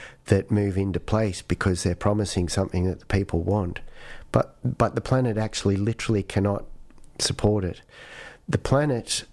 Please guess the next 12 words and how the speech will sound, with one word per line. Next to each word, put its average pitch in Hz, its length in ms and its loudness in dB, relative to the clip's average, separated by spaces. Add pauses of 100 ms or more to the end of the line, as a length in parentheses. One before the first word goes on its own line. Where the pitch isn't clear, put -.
at 113 220 2
the 117 60 2
moment, 104 460 0 (180)
just - 400 0
on 113 120 4
a 107 40 2
mathematical 104 800 0
basis, - 680 -2 (560)
requires 107 600 0
one 110 260 2
point 101 360 0
seven 98 540 0